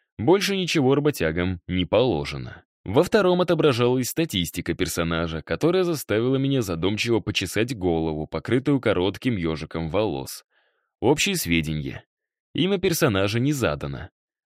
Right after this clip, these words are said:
Назначить ник вручную или подобрать автоматически? Статус аккаунта.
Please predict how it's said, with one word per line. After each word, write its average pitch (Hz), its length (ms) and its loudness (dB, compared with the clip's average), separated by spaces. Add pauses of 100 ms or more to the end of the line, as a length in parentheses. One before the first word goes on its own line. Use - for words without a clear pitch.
Назначить 165 540 0
ник 156 260 0
вручную 135 640 2
или 98 240 0
подобрать 101 480 2
автоматически? 101 840 -4 (540)
Статус 190 440 2
аккаунта. 85 680 0